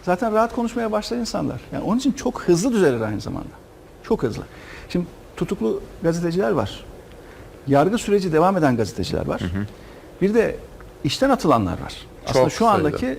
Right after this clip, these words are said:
Speaker 1: şu andaki en önemli cezalandırma mekanizması işten atılmak.
Speaker 2: Evet.
Speaker 1: Ve bu ortamda,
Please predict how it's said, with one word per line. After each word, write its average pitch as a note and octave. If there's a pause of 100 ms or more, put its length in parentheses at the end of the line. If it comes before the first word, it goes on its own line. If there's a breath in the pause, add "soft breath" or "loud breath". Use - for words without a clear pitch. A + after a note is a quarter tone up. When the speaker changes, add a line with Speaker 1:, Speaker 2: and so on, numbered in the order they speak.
Speaker 1:
şu -
andaki G3
en A3
önemli C3+
cezalandırma D3
mekanizması C3
işten G3
atılmak. C#3
Speaker 2:
Evet. C3+ (140)
Speaker 1:
Ve C#3
bu A#3
ortamda, D#3+